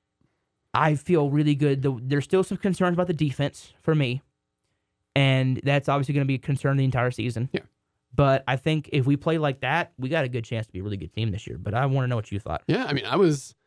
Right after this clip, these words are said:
Speaker 2: so I was on a flight home for the first half from Colorado watching the game. Uh, so I wasn't able to, you know, express some emotion watching the game on the flight.
Speaker 1: <laughs>
Speaker 2: But, um, no, I liked what I saw. There was a lot of adversity,
Speaker 1: Yeah.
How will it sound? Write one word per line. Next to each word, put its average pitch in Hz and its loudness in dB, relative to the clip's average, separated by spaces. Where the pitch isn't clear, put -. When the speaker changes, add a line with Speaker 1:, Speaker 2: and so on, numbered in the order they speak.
Speaker 2:
so 165 0
I 156 2
was 170 4
on 160 6
a 143 4
flight 147 0
home 131 0
for - -16
the 131 -8
first 139 -2
half 127 -2
from 135 -4
Colorado 127 -2
watching 127 -6
the 139 -6
game. 101 -8
Uh, 147 -2
so - -4
I - -2
wasn't 147 2
able 135 -2
to, 135 0
you 135 2
know, 127 -2
express 175 0
some 170 4
emotion 151 2
watching 131 -4
the 131 -2
game 127 -2
on 127 -4
the - -8
flight. 135 2
Speaker 1:
<laughs> - -20
Speaker 2:
But, 175 4
um, 143 -2
no, 240 0
I 139 -6
liked 151 0
what 156 0
I 139 0
saw. 139 -4
There 139 -2
was 139 -2
a 139 -2
lot 147 -2
of 156 -4
adversity, 139 2
Speaker 1:
Yeah. 131 -2